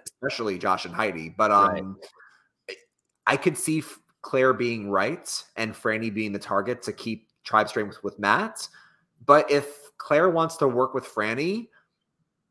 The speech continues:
Speaker 1: I could see Matt also being in trouble, honestly. Ma-, Matt also,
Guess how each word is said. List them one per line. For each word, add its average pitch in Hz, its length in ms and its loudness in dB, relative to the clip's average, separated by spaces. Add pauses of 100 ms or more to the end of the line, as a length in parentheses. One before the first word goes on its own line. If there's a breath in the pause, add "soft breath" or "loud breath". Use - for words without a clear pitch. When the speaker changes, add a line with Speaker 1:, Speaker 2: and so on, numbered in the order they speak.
Speaker 1:
I 127 120 6
could - 220 0
see 147 160 -4
Matt 110 240 2
also 107 220 0
being 101 160 -4
in 95 80 -10
trouble, 107 460 -6
honestly. 127 400 -10 (220)
Ma-, 135 220 0
Matt 147 340 4
also, 190 400 4